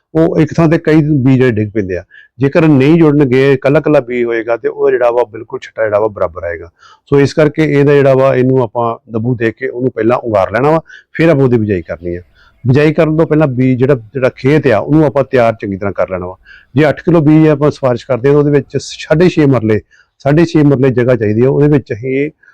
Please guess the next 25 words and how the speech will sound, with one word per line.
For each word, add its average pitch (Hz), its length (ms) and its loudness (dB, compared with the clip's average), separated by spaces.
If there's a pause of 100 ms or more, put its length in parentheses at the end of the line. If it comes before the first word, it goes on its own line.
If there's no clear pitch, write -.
(240)
ਆ 127 40 0
ਜਿਹੜਾ 135 240 2
ਉਹ 143 140 0
ਬਿਜਾਈ 117 280 0
ਕਰ 107 140 -4
ਸਕਦੇ 123 300 -2
ਹਾਂ 151 140 0
ਇੱਕ - 180 -4
ਏਕੜ 131 220 0
ਵਾਸਤੇ। 90 360 -4 (320)
ਬਾਕੀ 170 260 2
ਤਾਂ 165 140 4
ਇਹ 165 300 4
ਕਿਸਾਨ - 560 -4
ਤੋਂ 139 140 -4
ਕਿਸਾਨ 135 280 -4
ਨਿਰਭਰ 127 260 2
ਕਰਦਾ 107 260 0
ਵੀ 123 180 0
ਉਹ 131 160 2
ਆਪਾਂ 127 240 0 (440)
ਕਿਸ - 120 -2
ਤਰ੍ਹਾਂ 147 180 0
ਬੀਜਦੇ 104 340 2
ਆ। 90 100 -4